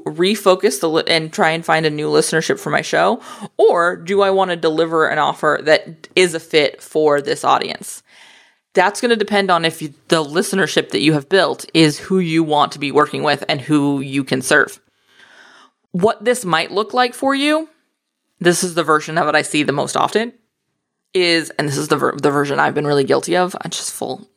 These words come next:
honesty here. Your content is speaking to beginners, and your offer is built for people who are more experienced. So let's say that you are a business coach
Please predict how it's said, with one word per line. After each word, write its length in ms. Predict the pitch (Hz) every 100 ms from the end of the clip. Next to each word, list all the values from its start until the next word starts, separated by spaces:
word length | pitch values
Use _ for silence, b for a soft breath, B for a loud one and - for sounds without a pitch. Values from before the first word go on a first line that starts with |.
| - _
honesty 400 | 135 135 - -
here. 300 | 170 - 185 _ B B B B B B B B _ _ _ -
Your 380 | 165 185 202 208
content 760 | - - 190 220 302 370 415 240 B B B _ _ -
is 260 | 180 180 -
speaking 440 | - 202 202 208
to 200 | 202 196
beginners, 720 | 165 160 160 214 381 - - _ _ _ _ _ _ b b b b b -
and 180 | 180 175
your 200 | 175 -
offer 560 | 156 160 262 277 294 294 -
is 200 | 180 156
built 300 | - 170 -
for 140 | -
people 360 | 170 - 175 175
who 160 | 156 160
are 60 |
more 200 | 151 151
experienced. 680 | 143 - 139 110 - - - _
So 340 | - - 175 170
let's 280 | 170 185 -
say 380 | 247 240 254 -
that 320 | 170 170 -
you 360 | 151 160 160
are 140 | - 151
a 60 |
business 300 | 147 135 165
coach 420 | - 240 - -